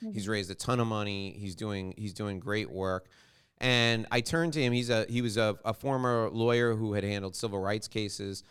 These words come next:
Speaker 1: And I, and at the end of our conversation, I gave him this question, which I'm gonna ask you at the beginning of our conversation, because this is your field. I said
Speaker 2: Mm-hmm.
Speaker 1: to him, "Joe, listen, why are professional services so,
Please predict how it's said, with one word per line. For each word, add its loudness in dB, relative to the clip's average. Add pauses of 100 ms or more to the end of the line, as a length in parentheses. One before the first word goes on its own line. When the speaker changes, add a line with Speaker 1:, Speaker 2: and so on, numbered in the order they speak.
(380)
Speaker 1:
And 0
I, 4
and 0
at 0
the 0
end 6
of 4
our 6
conversation, -4
I -2
gave -2
him -2
this -2
question, 0
which -4
I'm 0
gonna -2
ask -4
you 0
at -2
the -6
beginning -2
of -4
our -4
conversation, -8
because -4
this -2
is -4
your -6
field. -8
I -4
said -4
Speaker 2:
Mm-hmm. -10
Speaker 1:
to -4
him, -4
"Joe, 2
listen, 0 (960)
why 8 (140)
are 6
professional 0
services -4 (220)
so, 2